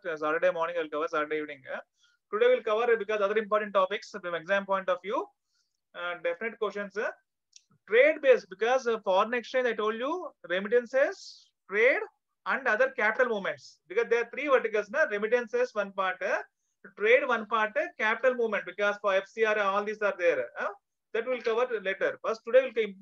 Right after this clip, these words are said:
uh, stress we'll give, because out of it, uh, the trade part, we are getting more number of questions. Okay. Basics and trade part, very important. So we'll quickly rush to trade aspects. So one thing, as I told you, our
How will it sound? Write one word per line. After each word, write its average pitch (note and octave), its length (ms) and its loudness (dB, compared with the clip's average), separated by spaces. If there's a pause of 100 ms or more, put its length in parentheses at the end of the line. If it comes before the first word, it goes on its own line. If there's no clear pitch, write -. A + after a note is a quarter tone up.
uh, G3 100 4
stress G3+ 360 -4
we'll G3+ 220 -8
give, G#3+ 180 -6
because C4+ 340 0 (320)
out A3 180 2
of C#4 160 4
it, B3+ 180 -4
uh, C4+ 220 0 (340)
the A3 100 -2 (180)
trade B3 260 6 (140)
part, C#4+ 240 2
we B3+ 80 4
are - 20 2
getting A3 300 -4
more G#3+ 180 0
number G#3 240 -6
of G#3+ 100 -8
questions. C#3 400 -10 (300)
Okay. G#3 300 -6 (1200)
Basics A3+ 460 4
and B3 180 0
trade G#3 220 0 (100)
part, A#3+ 200 0
very G3+ 200 -2
important. E3 440 -4
So A3+ 140 0
we'll G3 320 -4
quickly A#3 280 -8
rush A3 180 2
to C4+ 160 -4 (100)
trade A3+ 160 6
aspects. E3+ 500 -2 (500)
So C4 180 2
one A#3 260 0
thing, G#3+ 200 -4 (1600)
as A3 100 2
I C4+ 120 4
told C4+ 240 0
you, C#4 100 -2
our G#3+ 180 4